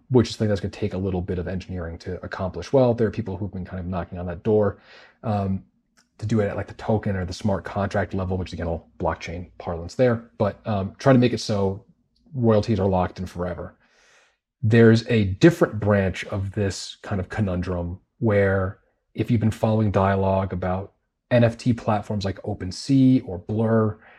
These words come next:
the question becomes, well, what royalties are given back to the original artists that are creating these, you know, pieces of music or, or, you know, art or just J pegs that, that live on these platforms? Um,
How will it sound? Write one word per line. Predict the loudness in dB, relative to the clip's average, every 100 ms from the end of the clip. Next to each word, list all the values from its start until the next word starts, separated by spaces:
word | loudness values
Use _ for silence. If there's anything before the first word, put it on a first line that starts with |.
| _ _ -4
the | 0 0
question | 0 4 4 4 2
becomes, | 2 2 0 0 0
well, | 0 0
what | 0 0 2
royalties | 4 4 2 0 -2 -2 -4
are | -4 -2
given | -2 -4 -4
back | -2 -4 -6
to | -10
the | -8
original | -6 -6 -6 -4
artists | -4 -4 -10 -16 -18 _
that | -6
are | -4
creating | -6 -6 -6 -6 -6
these, | -8 -10 -14 _ -20
you |
know, | -18 -18 _ _ _ _ _ _
pieces | -10 -8 -4
of |
music | 2 4 4 -2 -6
or, | -6 -6 -8 -14
or, | -16 -16 -14
you | -14
know, | -14 -6
art | -2 -2 -4
or | -10
just | -10 -4
J | -2 -2
pegs | -2 -6 -6
that, | -8 -6
that | -8 -6
live | -6
on | -6
these | -8
platforms? | -4 -4 -4 -14 -16 -18 -20 _ _ _ _ 2
Um, | 6 6 4